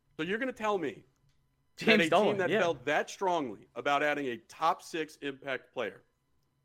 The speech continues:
Speaker 1: not only hasn't done that, but all they've really done to their top six is just remove a top six player.
Speaker 2: A
Speaker 1: I just wanna know
Speaker 2: tremendous asset and probably their best overall forward, all-around forward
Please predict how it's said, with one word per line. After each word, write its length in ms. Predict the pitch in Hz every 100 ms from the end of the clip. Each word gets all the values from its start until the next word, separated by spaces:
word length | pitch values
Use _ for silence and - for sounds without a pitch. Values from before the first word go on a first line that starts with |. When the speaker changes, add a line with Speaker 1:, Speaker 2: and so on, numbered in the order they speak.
| _ _ _
Speaker 1:
not 220 | 135 165 233
only 260 | 220 180
hasn't 560 | - - 165 175 156 127
done 240 | 127 107
that, 280 | 98 98 90 _ _ _ _ _ -
but 160 | 135 -
all 200 | 151 196
they've 240 | 180 175
really 320 | 127 175 190 170
done 220 | 160 151
to 60 |
their 100 | 143
top 340 | 135 139 135 -
six 340 | - 135 -
is 120 | 120
just 400 | 107 127 117 - _ _ _ _ _ 101
remove 760 | 131 156 151 175 123 98 - 120
a 160 | 120
top 340 | 113 123 117 -
six 240 | 107 -
player. 320 | - 82 - _ _ _ _ _ _ _ _ _ _ _ _
Speaker 2:
A 120 | 143 147
Speaker 1:
I 100 | 156
just 120 | 165
wanna 200 | 190 180
know 80 | 175
Speaker 2:
tremendous 360 | 170 196 180 175
asset 580 | 147 139 139 131 135 _ -
and 220 | 131 127
probably 280 | 143 139 131
their 120 | 131
best 280 | 131 131 131
overall 400 | 127 120 117 117
forward, 480 | 131 127 123 120 -
all-around 600 | 131 127 120 123 123 120
forward 400 | 123 110 107